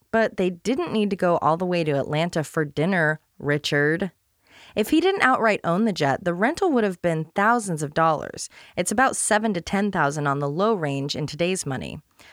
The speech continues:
Also, that's a two-hour flight, Miami to Atlanta. So you've got me committed to four hours of flying and a dinner. But if I was already hungry when you picked me up and you then told me we were going on a plane for two hours,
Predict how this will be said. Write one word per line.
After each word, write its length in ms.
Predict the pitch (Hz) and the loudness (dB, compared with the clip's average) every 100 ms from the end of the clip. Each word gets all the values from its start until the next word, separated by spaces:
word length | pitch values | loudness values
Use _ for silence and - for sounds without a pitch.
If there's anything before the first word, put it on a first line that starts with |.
| - | -4
Also, 560 | - 269 262 277 269 262 - | 2 2 2 2 0 -2 -4
that's 240 | 285 381 | -4 -2
a 60 | 339 | -2
two-hour 500 | - - 277 247 208 | -2 0 2 2 2
flight, 400 | - 226 175 - | 0 0 0 0
Miami 380 | 151 156 170 180 | -4 -2 0 -2
to 140 | 170 185 | -2 -2
Atlanta. 580 | 151 165 185 220 220 240 _ - _ | -2 -2 -2 -2 -4 -6 _ -20 _
So 480 | - - 202 196 185 - _ - | -4 2 4 2 -2 -10 _ -14
you've 360 | 190 247 359 | -4 0 0
got 200 | 302 277 | 2 2
me 120 | 254 | 2
committed 420 | 226 202 202 220 208 | -2 -2 0 -2 -2
to 100 | 175 | -6
four 360 | - 180 202 | -2 0 2
hours 320 | 196 190 208 185 | 4 2 0 -2
of 100 | 156 | -6
flying 600 | - 151 147 160 180 190 _ | -4 0 0 -2 -4 -10 _
and 260 | 165 170 202 | 0 0 2
a 120 | 190 | -2
dinner. 500 | 175 139 147 185 226 - - _ | 0 0 0 0 -4 -8 -20 _
But 80 | 208 | 0
if 100 | 196 | 4
I 120 | 220 | 2
was 140 | 240 | 2
already 260 | 240 233 220 | 2 2 0
hungry 380 | 151 170 175 220 | 0 -2 0 0
when 120 | 196 | 0
you 100 | 170 | -2
picked 260 | - 170 - | -4 -8 -4
me 120 | 160 | 0
up 220 | 147 175 - - - | 0 0 -4 -16 -2
and 160 | 185 | 0
you 100 | 185 | 0
then 320 | 165 156 160 | 0 0 0
told 240 | 220 247 240 | 0 0 0
me 180 | 254 254 | 0 0
we 120 | 220 | 0
were 100 | 220 | 0
going 240 | 226 220 214 | 0 0 0
on 100 | 190 | -2
a 40 | |
plane 280 | - 151 151 | -2 -4 -4
for 140 | 185 | -4
two 180 | 233 269 | -4 0
hours, 480 | 262 262 269 277 - | 0 0 0 -4 -8